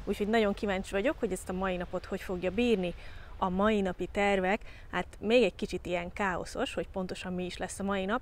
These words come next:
Az viszont biztos, hogy én most lemegyek a fodrászomhoz, és beszerzem tőle a kedvenc Kevin Murphy samponomat, utána lehet, hogy még elmegyek valamiféle ruhákat nézni,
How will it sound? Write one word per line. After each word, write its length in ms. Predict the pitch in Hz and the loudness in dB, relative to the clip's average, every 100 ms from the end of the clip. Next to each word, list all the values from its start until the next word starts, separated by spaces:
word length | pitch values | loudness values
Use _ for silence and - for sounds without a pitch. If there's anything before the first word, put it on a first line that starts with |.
| - | -2
Az 200 | - 277 | 2 2
viszont 380 | 254 214 196 185 | 2 -2 -2 0
biztos, 520 | 269 - - 165 - - - - - | 0 0 0 -2 -2 -8 -12 -10 -4
hogy 160 | 185 | -2
én 100 | 185 | 0
most 180 | 180 - | -2 0
lemegyek 300 | 233 202 180 | 2 2 0
a 60 | - | -4
fodrászomhoz, 840 | - 180 180 - 277 339 359 - | -4 -2 0 0 -2 2 0 2
és 200 | 196 185 - | -2 -2 0
beszerzem 580 | 190 - 202 185 185 185 | -2 0 -2 -2 -4 -4
tőle 240 | 185 175 | -2 0
a 80 | 175 | -2
kedvenc 480 | - 190 185 185 - | -2 -2 0 -4 -4
Kevin 300 | - 180 180 | -4 -2 -2
Murphy 320 | 180 175 - | -4 -4 -6
samponomat, 600 | 196 208 202 240 262 320 330 - - - - | -4 -2 0 2 4 2 0 -6 -12 -10 -6
utána 760 | 214 208 190 190 185 180 180 | 0 4 4 4 2 2 2
lehet, 280 | 190 185 - | 2 0 -2
hogy 100 | 190 | -4
még 140 | 180 | -2
elmegyek 540 | 185 180 180 180 - - | 0 0 0 -2 -2 -4
valamiféle 840 | 190 180 175 180 190 175 175 170 | -2 -2 -2 -4 -2 0 0 0
ruhákat 560 | 190 202 196 190 180 - | 0 0 0 0 -4 -2
nézni, 440 | 196 180 185 185 | 0 0 0 -2